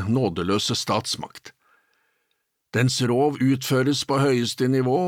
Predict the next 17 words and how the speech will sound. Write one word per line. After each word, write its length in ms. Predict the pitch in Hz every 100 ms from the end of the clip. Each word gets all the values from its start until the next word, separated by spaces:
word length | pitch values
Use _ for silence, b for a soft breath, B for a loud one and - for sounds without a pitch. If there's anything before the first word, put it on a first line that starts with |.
| 170
og 160 | 120 117
drukner 640 | 156 - - - - 143 127
gang 240 | 131 139 131
på 140 | 147
gang 400 | 113 120 135 131 110
verden 420 | 113 117 107 113
i 80 | -
blod. 320 | 101 113 104 - - _ _ _ _ _ _ _ _ -
"Homo 540 | 131 131 139 147 143
homini 560 | 127 143 147 151 151 151
lupus, 840 | 131 143 135 - - - - - B B B B -
mennesker 640 | 113 101 92 - - -
er 100 | 80
som 220 | - 120 -
ulver 420 | 131 85 87 135
mot 380 | 104 104 123 -
hverandre", 420 | - - 160 151